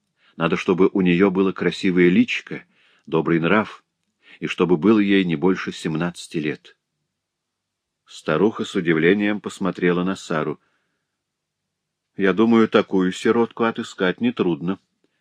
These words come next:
продолжала графиня. «Ведь есть столько подкидышей». «Ах, вот что вам нужно. Но скажите, милая дамочка,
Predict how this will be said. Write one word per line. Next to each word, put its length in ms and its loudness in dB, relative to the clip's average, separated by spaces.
продолжала 560 -2
графиня. 520 -4
«Ведь 200 -6
есть 680 0
столько 500 -2
подкидышей». 800 -2
«Ах, 320 -6
вот 340 6
что 320 -2
вам 280 -2
нужно. 440 -8
Но 120 6
скажите, 520 6
милая 320 6
дамочка, 580 0